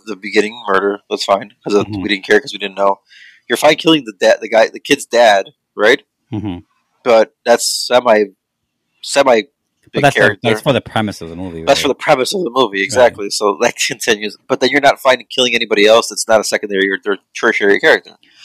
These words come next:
Speaker 2: Right. It, it both makes these killers feel less important or less capable as characters who
Speaker 1: Sure.
Speaker 2: are hard as steel.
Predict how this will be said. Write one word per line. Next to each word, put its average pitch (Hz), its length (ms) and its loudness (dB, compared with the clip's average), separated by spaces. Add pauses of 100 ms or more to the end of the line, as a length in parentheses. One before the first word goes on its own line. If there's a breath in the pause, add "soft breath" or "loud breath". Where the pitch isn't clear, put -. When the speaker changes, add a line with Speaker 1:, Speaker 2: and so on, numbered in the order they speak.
(140)
Speaker 2:
Right. 95 240 -2
It, 120 240 -6
it 123 120 -8
both 139 280 2
makes 131 220 -2
these 117 180 -6
killers 117 540 -2 (100)
feel 104 280 0
less - 440 -2 (180)
important 110 640 -2
or 110 120 2
less 101 460 -2
capable 135 640 -2 (400)
as 95 360 -2
characters 107 560 0
who 107 120 -2
Speaker 1:
Sure. 90 120 2
Speaker 2:
are 85 60 -6 (160)
hard 104 280 2
as 92 120 -4
steel. 110 440 -2